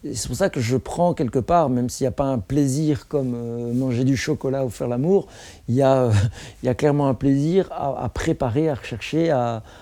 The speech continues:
à, à bouffer de l'information, euh, des meilleurs au monde. Il faut aller chercher ce que les meilleurs ont fait, voir leurs erreurs, pa-, papoter avec eux. Et aujourd'hui, ce qui est bien, c'est qu'il y a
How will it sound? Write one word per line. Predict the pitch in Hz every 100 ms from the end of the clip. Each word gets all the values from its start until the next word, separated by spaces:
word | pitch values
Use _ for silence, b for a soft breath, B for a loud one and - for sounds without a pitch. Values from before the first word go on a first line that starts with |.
| B -
à, | 123 120 - 82 107
à | 131
bouffer | 113 127 160 - 165 139
de |
l'information, | 135 110 135 131 127 - 147 156 156 135
euh, | 131 120 120 120 123
des | 113 143
meilleurs | 143 147 156 139
au | 139
monde. | 143 190 190
Il | 127
faut | 135
aller | 127
chercher | - 120 -
ce | 131
que | 135
les | 123
meilleurs | 139 151 127
ont | 113
fait, | - 98 - B B B B B -
voir | - 117 147
leurs | 139 127 127
erreurs, | 123 151 185 160 127 - -
pa-, | 143
papoter | - 143 110 135 139
avec | 123 110 117 104 156
eux. | 185 185
Et |
aujourd'hui, | 135 117 127 131
ce | -
qui |
est | 123
bien, | 135
c'est | 123 120
qu'il |
y |
a | 120